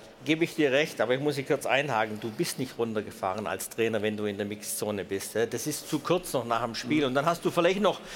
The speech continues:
geschwind ein paar Sätze mit dem Schiedsrichter gewechselt, da bist du immer noch auf hundertachtzig. Das geht nicht so, so leicht. Deswegen, äh, ich kann es menschlich nachvollziehen, dass er da die Entgleisung hat. Die Worte waren vollkommen falsch und das weiß er auch. Ja.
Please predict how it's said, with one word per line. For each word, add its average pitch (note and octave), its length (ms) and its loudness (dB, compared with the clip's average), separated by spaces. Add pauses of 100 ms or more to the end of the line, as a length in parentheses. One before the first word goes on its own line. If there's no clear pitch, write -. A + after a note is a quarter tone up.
(180)
geschwind G3 260 2
ein F3+ 100 2
paar E3 200 6
Sätze F#3 360 4
mit E3 160 2
dem D#3+ 120 2
Schiedsrichter F3+ 480 0
gewechselt, D3+ 420 4
da C#3+ 60 4
bist F3 220 0
du G3 120 0
immer A3 220 6
noch D3+ 160 4
auf C3+ 180 0
hundertachtzig. A2 680 0
Das A#2 180 -4
geht F3+ 220 2
nicht - 240 -2
so, B2+ 140 4 (240)
so C3 140 2
leicht. A#2 340 4
Deswegen, D#3 520 2 (300)
äh, D3 200 6 (240)
ich - 180 -4 (360)
kann F3+ 200 4
es F3+ 160 0
menschlich G#3+ 480 2
nachvollziehen, E3+ 640 2
dass B2+ 160 4
er C3+ 80 4
da B2 120 4
die A#2+ 220 -4 (120)
Entgleisung A#2+ 500 2
hat. G#2 100 -2
Die A#2 80 -4
Worte D3+ 320 4
waren B2+ 180 2
vollkommen C#3+ 460 0
falsch B2+ 340 2
und A#2+ 100 -2
das A2+ 140 -2
weiß B2+ 260 2
er G2+ 120 4
auch. G2+ 240 2
Ja. A2+ 160 4